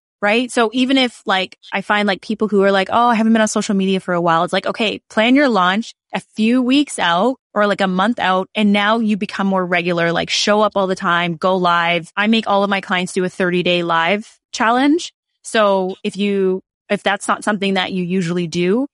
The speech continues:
it gets you, one, it makes you learn who you are online. It gets you comfortable in your own skin. It has you, you know, get more visible to people so people can start to know and like you. So showing up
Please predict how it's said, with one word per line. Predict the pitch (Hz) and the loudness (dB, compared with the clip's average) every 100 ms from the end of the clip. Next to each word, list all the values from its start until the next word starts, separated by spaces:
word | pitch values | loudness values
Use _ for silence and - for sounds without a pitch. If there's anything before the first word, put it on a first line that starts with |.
| _ | _
it | 208 180 | -10 -2
gets | 202 - | -2 -2
you, | 208 | -6
one, | 185 220 | 0 0
it | 247 | 2
makes | 202 185 - | -2 -4 -4
you | 190 180 170 165 | -2 -2 -2 -2
learn | 170 180 175 | 0 0 0
who | 185 | -2
you | 202 180 | 0 2
are | 180 180 | 2 2
online. | 175 175 175 170 170 | 0 0 0 0 -4
It | - | -6
gets | 180 - | -6 -8
you | |
comfortable | - 196 180 180 180 | -8 -8 -6 -2 -2
in | - 180 | 0 -2
your | 170 | -2
own | 175 170 | -4 -6
skin. | - 185 175 175 170 _ _ | -2 0 0 -2 -8 _ _
It | - 180 | -8 -4
has | 185 185 175 | -2 -2 -2
you, | 180 180 | -2 0
you | 190 | 0
know, | 180 170 165 - | 2 2 -2 -4
get | - 202 | -4 -2
more | 208 | -2
visible | 185 190 185 180 | 0 0 0 0
to | 185 | -2
people | - 202 180 | -4 -6 -6
so | 175 | -4
people | 185 180 | -4 -4
can | - 175 175 | -2 0 0
start | 160 175 - | 0 -4 -2
to | 180 | -2
know | 170 170 | -2 -2
and | 170 | -2
like | 165 170 220 | -2 -2 0
you. | 240 | 0
So | 254 208 180 170 - | 0 0 0 -2 -6
showing | - 208 214 220 | -4 0 2 2
up | 175 175 | 2 0